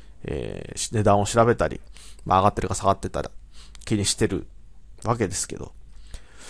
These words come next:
まあ、そんな中、会員さんからね、えー、オーストラリアに住みますと。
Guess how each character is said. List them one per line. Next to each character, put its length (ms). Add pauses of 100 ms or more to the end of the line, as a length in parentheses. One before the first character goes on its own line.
(280)
ま 60
あ、 40
そ 100
ん 60
な 80
中、 260 (500)
会 180
員 40
さ 120
ん 40
か 80
ら 100
ね、 220 (220)
え 160
ー、 20
オ 80
ー 20
ス 60
ト 120
ラ 120
リ 100
ア 80
に 220 (760)
住 200
み 40
ま 120
す 120
と。 60